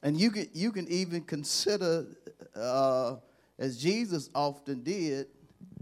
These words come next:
the natural and the spiritual side by side. Because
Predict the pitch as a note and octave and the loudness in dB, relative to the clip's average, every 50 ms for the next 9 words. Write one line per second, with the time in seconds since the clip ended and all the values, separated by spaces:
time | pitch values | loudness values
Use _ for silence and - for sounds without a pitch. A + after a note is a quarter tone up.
0 | - - _ _ _ - - - _ _ _ _ _ _ _ - - _ _ _ | -20 -20 _ _ _ -20 -20 -20 _ _ _ _ _ _ _ -20 -20 _ _ _
1 | _ _ _ _ _ _ _ _ _ _ _ _ _ - A#2+ C3+ C#3 C3 C3+ C#3+ | _ _ _ _ _ _ _ _ _ _ _ _ _ -12 -6 -6 -4 -2 0 0
2 | E3+ F#3 G3 G3+ F#3 - - - D#3+ D3+ D3+ - - - C#3 D3+ D3+ D#3 D3+ D3 | 0 0 -2 -4 -6 -8 -8 -4 -2 -2 -2 -4 -4 -4 -2 -2 -2 -2 -4 -6
3 | C#3 C#3+ C#3 - - - - - G#3+ A3 F#3 E3+ D3 C#3 - - - B2+ B2 B2+ | -8 -8 -10 -8 -10 -6 -4 -2 -2 -2 -2 -4 -8 -8 -8 -10 -8 -8 -6 -6
4 | B2+ B2 - - - - - - C3+ B2+ B2 A#2 A#2 - B2 C3 C3 C3+ - - | -8 -10 -14 -20 -16 -10 -4 -2 -2 -2 -2 -4 -6 -6 -4 -4 -4 -4 -6 -8
5 | - - - - - - - - _ _ _ _ _ _ _ _ _ _ _ _ | -8 -8 -8 -8 -10 -14 -18 -20 _ _ _ _ _ _ _ _ _ _ _ _
6 | _ _ _ _ _ _ _ _ _ _ _ _ _ _ _ _ _ _ _ _ | _ _ _ _ _ _ _ _ _ _ _ _ _ _ _ _ _ _ _ _
7 | _ _ _ _ _ _ _ _ _ _ _ _ _ _ _ _ _ _ _ _ | _ _ _ _ _ _ _ _ _ _ _ _ _ _ _ _ _ _ _ _
8 | _ _ _ _ _ _ _ _ - C3 D3 D3+ C#3+ D#3+ D#3+ D#3 D3+ D#3 D#3 D3+ | _ _ _ _ _ _ _ _ -10 -8 -8 -4 0 2 2 2 2 2 -2 -4
9 | - - | -8 -12